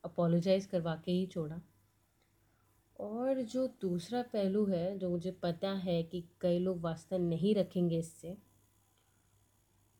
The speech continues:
वो दूसरा पहलू मैं आपके सामना, अ, सामने रखना चाहती हूँ।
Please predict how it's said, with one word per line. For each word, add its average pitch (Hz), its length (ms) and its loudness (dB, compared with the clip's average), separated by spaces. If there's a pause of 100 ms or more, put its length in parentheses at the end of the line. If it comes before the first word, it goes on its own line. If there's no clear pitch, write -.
(240)
वो 208 200 0
दूसरा 214 400 -2
पहलू 214 400 2
मैं 208 140 0
आपके 185 320 -2
सामना, 190 460 2
अ, 190 300 0
सामने 196 400 0
रखना 190 280 -2
चाहती 151 340 -8
हूँ। 185 180 -12